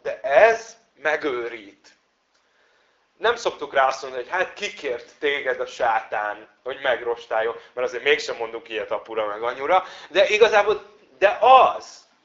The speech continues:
kikért téged a sátán,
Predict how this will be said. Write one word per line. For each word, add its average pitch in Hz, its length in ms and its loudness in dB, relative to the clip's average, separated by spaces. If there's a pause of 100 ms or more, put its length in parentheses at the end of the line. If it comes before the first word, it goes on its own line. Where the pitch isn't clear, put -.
(680)
kikért 160 680 -10
téged 135 340 -6
a 135 60 -4
sátán, 113 800 -10